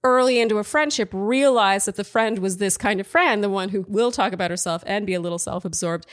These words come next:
And the look in my eyes or something has dimmed, and I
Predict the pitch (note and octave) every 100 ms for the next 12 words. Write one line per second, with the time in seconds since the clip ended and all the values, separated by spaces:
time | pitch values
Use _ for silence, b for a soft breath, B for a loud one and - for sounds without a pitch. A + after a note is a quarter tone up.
0 | B B A3 G#3+ G#3+ G3+ G3 E3+ F3 G#3
1 | C#4+ E4+ D#4 D4 A#3 G#3+ G#3 B3 A#3 A#3
2 | A3 A3 G#3+ F#3+ G#3 A3+ G3 G3+ G3 G3+
3 | F#3+ F#3+